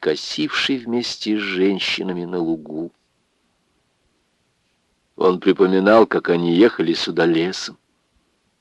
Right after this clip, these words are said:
как время от времени он прижимал своего коня к ее кобылке, чтобы коснуться ее колена. Но еще больше мучило его открытие, которое он сделал сегодня. Оказывается,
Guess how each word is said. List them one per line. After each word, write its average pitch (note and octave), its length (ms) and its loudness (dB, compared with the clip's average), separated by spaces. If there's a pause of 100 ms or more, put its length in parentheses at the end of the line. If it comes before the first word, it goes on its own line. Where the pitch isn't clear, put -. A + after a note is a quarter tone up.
(140)
как - 160 -8
время G#2 380 6
от E2+ 100 -2
времени F#2 440 4
он F2+ 100 -4
прижимал F2 500 2
своего F2 380 2
коня G2+ 540 4
к - 100 -4
ее G#2 220 4
кобылке, G2+ 600 -2 (240)
чтобы F#2 240 -4
коснуться F#2 800 -4
ее F2 340 -6
колена. F#2+ 600 -6 (1400)
Но D3 360 8
еще F#3 880 4
больше G#3 840 6 (760)
мучило G#3+ 640 6
его G#3 220 8
открытие, G3+ 800 4
которое E3 440 4
он D#3 140 2
сделал D#3 480 4
сегодня. G2+ 560 -2 (480)
Оказывается, G#2+ 1080 0